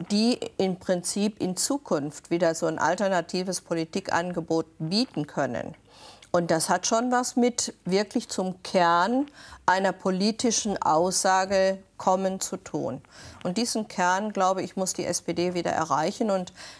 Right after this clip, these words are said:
da gestatten Sie mir, dass ich egoistisch genug bin,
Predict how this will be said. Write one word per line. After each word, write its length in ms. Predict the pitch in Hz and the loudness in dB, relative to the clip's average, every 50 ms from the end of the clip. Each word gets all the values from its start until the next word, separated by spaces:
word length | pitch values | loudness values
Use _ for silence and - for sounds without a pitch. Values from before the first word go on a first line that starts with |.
| - _ | -8 _
da 120 | - 180 175 | 0 0 0
gestatten 500 | - 190 - - - 196 202 - 214 214 | 0 -2 -2 0 0 -2 0 0 -2 0
Sie 160 | - 196 185 | 0 0 0
mir, 180 | 185 180 185 | 2 0 2
dass 220 | 180 180 175 180 190 | 2 2 0 0 -2
ich 160 | 175 - - | -4 -2 -2
egoistisch 640 | - 180 180 147 110 - 185 - - - 196 - - | -2 -2 -2 -2 -2 -2 -4 -4 -6 -6 -6 -6 -4
genug 400 | - 175 175 175 175 - - - | -4 -2 -2 -2 -2 -4 -2 -2
bin, 240 | 175 214 233 294 | 0 0 0 0